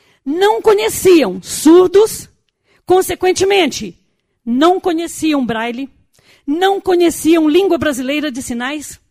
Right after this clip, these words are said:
e dialogaram com essas pessoas, saindo entusiasmados, motivados para aprender essa comunicação.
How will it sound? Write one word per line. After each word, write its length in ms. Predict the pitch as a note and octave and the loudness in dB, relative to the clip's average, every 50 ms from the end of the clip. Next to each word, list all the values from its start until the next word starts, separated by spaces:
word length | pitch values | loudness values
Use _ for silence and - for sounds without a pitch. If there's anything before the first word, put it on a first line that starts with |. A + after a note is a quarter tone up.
| _ _ _ _ _ _ _ _ _ _ _ _ _ _ _ _ - | _ _ _ _ _ _ _ _ _ _ _ _ _ _ _ _ 2
e 140 | F4+ F#4+ | 2 2
dialogaram 1040 | E4 B3+ F4 F#4 G#4+ G#4 G#4 F#4+ G#4 G#4 E4+ A#3+ A#3 F4 F#4 G4 G4+ F4 E4 C#4+ C4+ | 2 2 2 2 2 4 4 4 2 2 0 -2 -4 -2 -2 -2 0 0 0 -2 -2
com 180 | - - C4+ C4+ | -2 -2 -2 0
essas 360 | D4+ F4 D#4 - C#4 B3 - | 0 -2 -2 -4 -6 -10 -8
pessoas, 840 | - A3+ G#3 - - D#4 E4+ F4 D#4+ B3+ A#3 G2 - - - - - - _ _ _ _ _ _ _ _ | -8 -8 -8 -4 0 2 4 4 4 2 0 -2 -6 -12 -16 -18 -20 -20 _ _ _ _ _ _ _ _
saindo 840 | _ - - - E4+ E4 E4+ E4+ G4+ A4 A4+ G#4+ D4+ A#3 A3+ F#3 - - | _ -14 -10 -6 -4 -2 0 0 -2 -2 -2 -4 -4 -4 -4 -6 -8 -6
entusiasmados, 1500 | D4 F4 G4+ G4 - F#4+ F#4 D#4+ C#4+ D#4+ G4 G4 F#4 B3+ C4 C#4+ C#4+ D#4 F4 G4 F4+ B3 G#3+ F#3+ F3 - - - - - _ _ _ _ _ _ _ _ _ _ _ _ _ - | -4 -4 -4 -4 -6 -8 -8 -8 -6 -6 -6 -6 -6 -4 -4 -4 -4 -2 -2 -4 -4 -6 -8 -12 -16 -18 -20 -20 -20 -20 _ _ _ _ _ _ _ _ _ _ _ _ _ -4
motivados 1120 | - C4+ F4 G4 G#4+ A#4 A#4 - - F#4 C#4+ A#3+ D#4 E4 F#4+ G4+ F4+ A#3 B3 A#3 - - | -4 0 2 4 2 2 2 -2 -8 -8 -8 -6 -8 -6 -6 -6 -8 -8 -12 -14 -14 -10
para 240 | - - C#4+ C#4+ D4+ | -8 -6 -6 -6 -6
aprender 580 | - - D4+ D4 C#4+ C#4 A#3 F4+ G#4 A4 G4+ F4 | -8 -8 -8 -6 -6 -6 -4 -4 -4 -4 -6 -8
essa 240 | C#4+ - - C#4 B3 | -10 -12 -12 -16 -14
comunicação. 800 | - C4+ A#3+ A#3+ A#3 A3+ G#3+ - G3+ F#3 - - G3 F3+ E3+ | -10 -8 -8 -8 -8 -8 -10 -12 -16 -18 -16 -16 -16 -16 -16